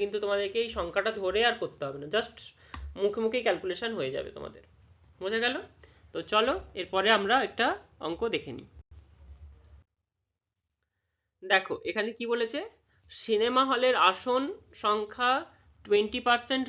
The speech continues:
হ্রাস, সরি, টোয়েন্টি পার্সেন্ট হ্রাস পে করে টিকিটের মূল্য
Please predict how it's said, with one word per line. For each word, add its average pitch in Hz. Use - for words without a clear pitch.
হ্রাস, 214
সরি, 120
টোয়েন্টি 214
পার্সেন্ট 254
হ্রাস 214
পে 233
করে 208
টিকিটের 226
মূল্য 247